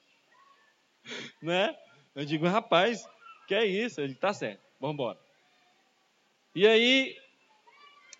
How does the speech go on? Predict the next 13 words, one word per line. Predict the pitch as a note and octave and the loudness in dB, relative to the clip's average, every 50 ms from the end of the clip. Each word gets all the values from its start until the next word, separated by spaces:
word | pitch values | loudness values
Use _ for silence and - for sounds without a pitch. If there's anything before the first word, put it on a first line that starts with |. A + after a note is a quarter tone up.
| _ _ | _ _
ele | - G3+ G#3+ A3 G#3+ G#3+ A3 A3 G#3+ G#3 G3 D#3 - - _ _ _ _ | 2 2 4 4 2 2 0 0 0 0 -2 -2 -6 -10 _ _ _ _
começou | - A3 A3+ A#3 G#3+ A3 A3+ A3+ | -6 -2 2 2 2 4 4 2
esse | G#3+ - | 2 2
negócio | G#3+ G3+ F#3+ G3 G3 | -2 0 2 2 2
de | F3+ D#3+ | 0 0
faculdade, | - F#3 F#3 - G#3 F#3 E3 F#3 G3 G#3 G#3 G3+ F#3+ F#3 F3 - | -4 -4 -2 -2 -6 -2 0 0 2 2 2 2 0 0 -2 -6
começou, | - F3+ F#3 F#3 F3+ - - - G3+ G3+ G3+ F#3 | -8 -4 -2 -2 -2 -4 -2 0 2 2 2 2
né, | F3 F#3+ G3 | 2 0 0
passou | F#3 F#3+ E3 - - E3+ | 0 -2 -4 -4 -4 -2
na | E3 E3 | 0 0
U | E3+ | 0
F | F3 F3 - | 0 -2 -4
C, | - - G3 G3+ G#3 G3 | -4 -2 0 2 2 0